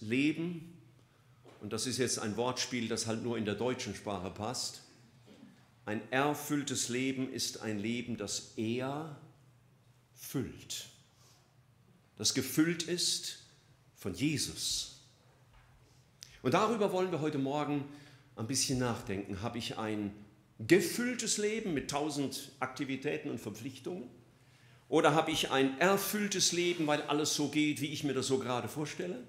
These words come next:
Oder ist mein Leben erfüllt, weil er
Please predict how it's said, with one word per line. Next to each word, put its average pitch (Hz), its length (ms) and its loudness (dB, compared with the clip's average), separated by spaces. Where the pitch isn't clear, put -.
Oder 151 240 4
ist 175 200 2
mein 170 160 4
Leben 165 360 4
erfüllt, 190 840 2
weil 147 240 2
er 170 680 2